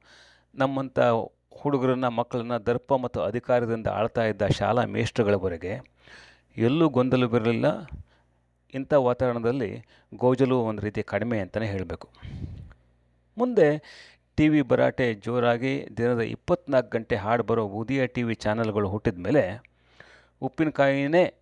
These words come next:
ಪೂರ್ತಿ ಊಟ ಆದಂಥ ಅನುಭವ ಅಂದಿನ ದಿನಗಳದ್ದು.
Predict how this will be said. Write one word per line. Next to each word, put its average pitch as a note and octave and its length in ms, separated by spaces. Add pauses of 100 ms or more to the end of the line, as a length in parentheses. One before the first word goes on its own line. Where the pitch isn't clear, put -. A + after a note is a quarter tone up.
(160)
ಪೂರ್ತಿ C3+ 340
ಊಟ A#2+ 260
ಆದಂಥ A2+ 640
ಅನುಭವ G#2+ 680
ಅಂದಿನ A#2 320
ದಿನಗಳದ್ದು. F#2+ 540